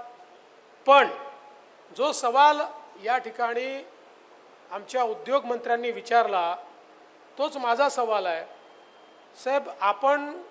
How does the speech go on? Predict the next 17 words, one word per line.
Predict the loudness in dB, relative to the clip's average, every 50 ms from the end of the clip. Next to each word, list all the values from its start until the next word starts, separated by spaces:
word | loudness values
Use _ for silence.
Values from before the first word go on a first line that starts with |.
| -20 -20 -20 -20 -20 -20 -4 2
पाच | 4 6 6 4 2 -2
वर्ष | -2 -2 -2 -2 -2 2 2 4 4 4 2 -2 -6 -12
सरकार | -4 -4 -2 -2 0 2 2 2 2
चालवलं, | 2 0 0 2 2 2 2 2
आता | 2 2 2 2 2 0 2 2 2
अडीच | 2 2 -2 -8 -4
वर्ष | -4 -4 -2 -4
सरकार | -6 -4 -4 -6 -2 2 2 2 2
चालवतोय, | 2 -2 -2 -2 -2 0 0 0 0 0 -2 -6 -16 -20 -20 -20 -20 -20 -20 -20 -20 -16 0
एक | 4 6 6 6 4 2 -2
हजार | 0 4 6 4 4
प्रकल्प | 4 2 -2 -2 0 0 0 2 0
मी | 0 0 2
दाखवू | 0 0 2 2 -2
शकतो, | -2 -2 -6 -4 0 4
एक | 4 4 2 2 -4 -8
हजार | 2 4 6 6 6 4